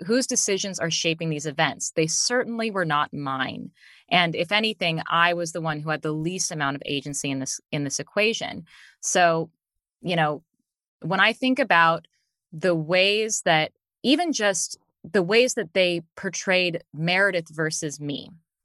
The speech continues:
right? Like, they acted like Meredith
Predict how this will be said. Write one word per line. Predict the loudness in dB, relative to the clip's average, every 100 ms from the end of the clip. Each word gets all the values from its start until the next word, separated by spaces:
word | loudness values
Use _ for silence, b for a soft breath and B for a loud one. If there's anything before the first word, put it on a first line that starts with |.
| _
right? | 2 4 2 0
Like, | -2 -2 -6 b b b b 2
they | 2
acted | 6 4 4 -2 -2
like | 2 2 0
Meredith | -4 2 2 2 -2